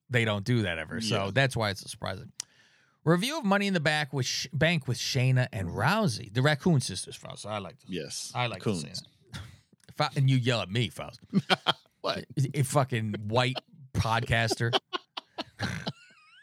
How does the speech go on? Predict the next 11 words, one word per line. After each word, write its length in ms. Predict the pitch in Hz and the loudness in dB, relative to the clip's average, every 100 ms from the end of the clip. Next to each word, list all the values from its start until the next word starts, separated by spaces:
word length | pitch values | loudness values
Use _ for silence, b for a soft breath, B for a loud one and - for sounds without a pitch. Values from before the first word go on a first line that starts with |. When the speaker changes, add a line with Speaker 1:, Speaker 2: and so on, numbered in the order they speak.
| _ - 349 294 - 330 330 - 392 381 - B B - | _ -2 0 0 -2 0 0 -2 -4 -4 -8 B B 2
Speaker 1:
Rhonda 520 | 208 285 381 415 370 | 4 4 2 -2 0
goes 260 | 302 294 - | 2 0 2
to 80 | 247 | 0
the 80 | |
ring 260 | 226 226 220 | 2 2 2
with 120 | 202 | 2
her 120 | 160 151 | 2 2
farm 460 | - 180 185 175 | 2 2 4 2
shirt 340 | 143 131 117 107 | 2 2 0 2
on, 180 | 104 | 0
Faust. 420 | 104 110 98 - | 0 0 -2 -4